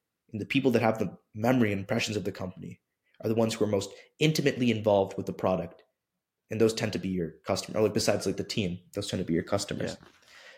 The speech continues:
Speaker 1: So for us, it's just, how do we build an experience that really people would appreciate? Like, how, what, like, the exercise we went through, this is something Brian Chesky, Airbnb guy, uh, he proposed was, like, the,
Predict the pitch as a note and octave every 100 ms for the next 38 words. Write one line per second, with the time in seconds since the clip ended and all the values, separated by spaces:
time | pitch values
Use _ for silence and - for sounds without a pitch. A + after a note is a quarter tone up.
0 | _ - A#2+ G#2+ G2+ G2 - _ _ _
1 | _ _ _ - - - B2 - - G#2+
2 | G2 - _ _ _ _ - D#3 D#3+ B2
3 | B2 A#2+ A2 - - A2 G#2 F#2+ F#2 G2
4 | F#2+ F#2 - _ _ _ _ _ _ _
5 | _ G2+ G#2+ A#2+ A#2+ G#2+ G#2+ G2+ G2 -
6 | G#2 F#2+ - A#2+ - - - - _ _
7 | G#2 - A#2 A#2+ B2 - - - - -
8 | G#2 B2 - - - - A#2+ - - _
9 | - _ _ - C3 - D3 A#2 G#2+ C3+
10 | A#2+ A2 G#2+ G#2 G#2+ A2 A2 A2 G#2 G2
11 | G2 G2 A2 G#2+ - G2 F#2+ - G#2 G2+
12 | G2 F#2+ G#2 A2 G2 F#2 F#2 - _ _
13 | _ _ - - - B2+ - - G2 F#2+
14 | G2 F2+ - F2+ - G#2+